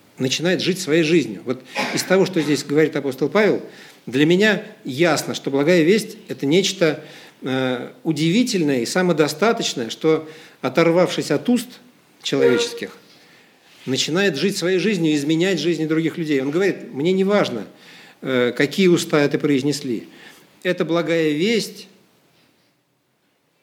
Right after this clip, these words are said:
начав жить, э, начинает сама изменять жизни людей». И пусть,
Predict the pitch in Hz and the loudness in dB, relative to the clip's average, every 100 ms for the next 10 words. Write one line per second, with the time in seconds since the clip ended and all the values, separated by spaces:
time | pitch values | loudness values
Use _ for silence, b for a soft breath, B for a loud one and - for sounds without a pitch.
0 | _ _ _ - 160 160 143 - 180 135 | _ _ _ -14 -8 0 2 4 4 4
1 | 143 156 - - - _ _ b b b | 4 2 2 -12 -20 _ _ b b b
2 | b _ _ - - 131 135 139 185 - | b _ _ -20 -12 -6 -6 -6 -10 -14
3 | - - 139 127 143 170 135 - - - | -10 -4 -2 0 4 4 4 -2 -18 -14
4 | - 143 160 160 135 135 139 139 135 175 | -6 -2 2 4 2 2 2 0 -2 -4
5 | 123 139 120 117 131 120 123 160 - 226 | 0 0 0 -2 0 0 0 0 2 4
6 | - - | 2 -4